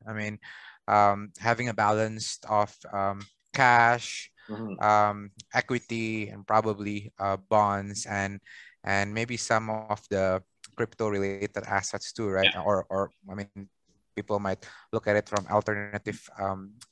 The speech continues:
Speaker 1: um, asset class. But yeah, I, I guess generally diversification is always, um,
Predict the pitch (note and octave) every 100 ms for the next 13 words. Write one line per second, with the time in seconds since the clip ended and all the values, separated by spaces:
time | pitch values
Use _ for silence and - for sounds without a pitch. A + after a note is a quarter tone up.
0 | - G2 F#2+ G2 - F#2+ - G2 - G2
1 | F#2+ - - - - - B2+ D#3+ B2 G#2+
2 | G#2+ A#2+ G#2+ B2 B2 A#2+ A#2 A2+ G#2 G2+
3 | G#2+ A2 - G#2 G#2 G#2 G#2 G2+ - G2+
4 | G2 - G2 G2